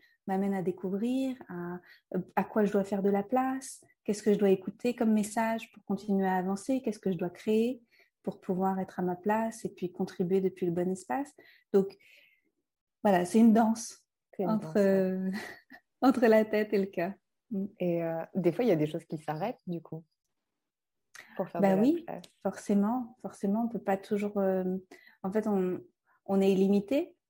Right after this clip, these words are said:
Speaker 1: mais aujourd'hui, on vit dans un espace-temps qui est pas illimité
Speaker 2: Mm.
Speaker 1: et il faut faire des choix. Et donc, euh, il y a des choses aussi qu'on doit,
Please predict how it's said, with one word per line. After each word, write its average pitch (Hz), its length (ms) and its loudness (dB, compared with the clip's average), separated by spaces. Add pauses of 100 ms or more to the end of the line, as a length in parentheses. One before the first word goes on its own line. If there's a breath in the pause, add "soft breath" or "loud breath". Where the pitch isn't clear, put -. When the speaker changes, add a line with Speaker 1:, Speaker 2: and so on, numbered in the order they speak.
(140)
Speaker 1:
mais 185 140 -2
aujourd'hui, 196 360 2
on 220 100 2
vit 202 140 0
dans 196 180 0
un 196 100 -2
espace-temps 196 520 -4
qui 196 140 -6
est 165 60 -4
pas 226 180 2
illimité 208 640 -2 (640)
Speaker 2:
Mm. 196 120 -8
Speaker 1:
et 190 680 2
il 196 140 0
faut 180 100 -10
faire 226 180 -6
des 233 120 -2
choix. - 260 -12 (580)
Et 175 80 0
donc, 175 280 -4
euh, 170 80 0
il 170 80 -2
y 165 40 0
a 165 40 0
des 170 100 0
choses 208 300 -4
aussi 196 260 -8
qu'on 196 80 -4
doit, 160 400 -4